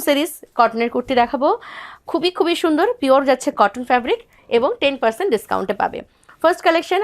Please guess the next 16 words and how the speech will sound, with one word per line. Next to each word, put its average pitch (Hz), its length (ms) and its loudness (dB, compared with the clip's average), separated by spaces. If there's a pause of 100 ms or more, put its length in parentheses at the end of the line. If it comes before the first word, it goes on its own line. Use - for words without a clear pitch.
(120)
আমি 233 160 -2
যেটা 240 200 -10
দেখাবো 247 300 -2
সেটা 233 140 -4
হচ্ছে 247 200 -6
থার্টি 254 280 0
এইট, 311 200 -2
ফর্টি, 254 300 0
ফর্টি 240 240 -2
টু 285 120 -4
and 233 140 -6
ফর্টি 226 220 0
ফোর 311 200 0
সাইজে 294 320 0
অ্যাভেলেবল 233 480 0
রয়েছে। 214 200 -6